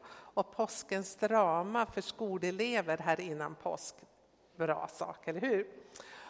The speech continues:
Och i artikeln så intervjuades en av prästerna, Margareta Ridderborg, och hon sa så här:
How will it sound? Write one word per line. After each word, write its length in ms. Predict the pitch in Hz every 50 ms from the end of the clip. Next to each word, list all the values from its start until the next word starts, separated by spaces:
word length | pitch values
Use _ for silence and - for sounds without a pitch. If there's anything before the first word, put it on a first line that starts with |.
| - - - -
Och 260 | - 226 233 240 240 254
i 140 | 254 262 -
artikeln 600 | 262 262 - - 370 403 - - - 302 254 233
så 100 | - 262
intervjuades 960 | 240 226 226 226 240 226 208 233 247 254 240 226 214 185 202 202 - - -
en 200 | 220 202 185 190
av 80 | 190
prästerna, 640 | 190 - - 208 - - - - - 233 220 208 190
Margareta 720 | 190 185 190 185 180 185 180 180 175 180 - - 180 175
Ridderborg, 800 | 175 - 226 214 180 165 190 247 311 233 180 160 143 147 160 - -
och 100 | 196 175
hon 160 | 202 202 185
sa 240 | - - 180 160 160
så 180 | - - 160 -
här: 300 | - 285 190 147 165 185